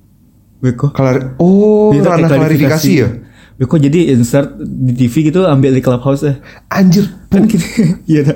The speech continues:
Speaker 2: Bisa aja sih, Bu, kayak misalnya, eh,
Speaker 1: Gambir
Speaker 2: ada
Speaker 1: aman.
Speaker 2: artis, artis buat, buat, buat
Speaker 1: Video.
Speaker 2: Nggak, buat drama.
Speaker 1: Iya.
Speaker 2: Buat drama di itu, di misalnya di Instagram yuk drama sampai rame. Terus ini bisa buat
Speaker 1: Klarifikasi.
Speaker 2: marketingnya, Dang.
Speaker 1: Iya.
Speaker 2: Ya udah, aku nih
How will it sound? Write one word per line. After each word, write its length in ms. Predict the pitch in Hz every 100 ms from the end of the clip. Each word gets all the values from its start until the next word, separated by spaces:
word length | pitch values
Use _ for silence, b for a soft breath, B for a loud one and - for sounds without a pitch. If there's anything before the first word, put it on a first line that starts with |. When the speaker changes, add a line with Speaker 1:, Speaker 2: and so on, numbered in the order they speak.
| -
Speaker 2:
Bisa 260 | 165 165 190
aja 100 | 220
sih, 140 | 214
Bu, 140 | 190
kayak 160 | 208 156
misalnya, 380 | 147 151 165 190
eh, 440 | - - 123 123 117
Speaker 1:
Gambir 100 | 117 127
Speaker 2:
ada 20 | 123
Speaker 1:
aman. 140 | 113
Speaker 2:
artis, 160 | 127 160 -
artis 360 | 113 110 131
buat, 280 | 117 110 -
buat, 280 | 113 101 -
buat 320 | 104 98 98
Speaker 1:
Video. 460 | 98 127 123 113 -
Speaker 2:
Nggak, 180 | 143 -
buat 160 | 127 131
drama. 360 | 117 104 101 127 175 -
Speaker 1:
Iya. 160 | 110 b b b b _
Speaker 2:
Buat 200 | 110 101
drama 320 | 104 98 104 98
di 180 | 98 98 95 92
itu, 140 | 110
di 260 | 120 98 95
misalnya 280 | 92 101 117
di 100 | 101
Instagram 400 | 95 95 95 117
yuk 100 | 110
drama 240 | 95 95
sampai 240 | 113 98 101
rame. 360 | 92 92 110 127 120 b b b b
Terus 320 | - 139 -
ini 160 | 127 147
bisa 240 | 131 147
buat 80 | 139
Speaker 1:
Klarifikasi. 160 | 123
Speaker 2:
marketingnya, 480 | 120 120 - 123 143
Dang. 200 | 135 101 90 -
Speaker 1:
Iya. 200 | 123 120 110
Speaker 2:
Ya 100 | 139
udah, 180 | 160 160
aku 180 | -
nih 140 | 175